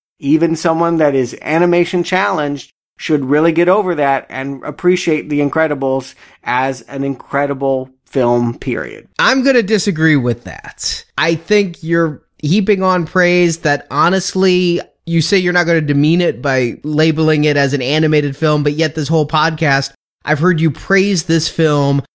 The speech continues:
Speaker 2: where we've seen live action films do the same thing and not get the same praise. I think you're grading on a curve.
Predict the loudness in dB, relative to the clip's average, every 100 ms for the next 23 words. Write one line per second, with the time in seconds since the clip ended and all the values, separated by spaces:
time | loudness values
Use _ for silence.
0 | _ -2 0 2 0 0 0 2 2 2
1 | 0 -2 -4 -2 0 0 0 2 0 -2
2 | -2 0 0 0 0 0 2 4 4 4
3 | 0 -4 -4 -4 -2 -4 -2 0 0 0
4 | -2 -2 -2 -4 0 -2 0 -2 2 2
5 | 4 4 2 0 -2 -4 -6 -6 -14 -18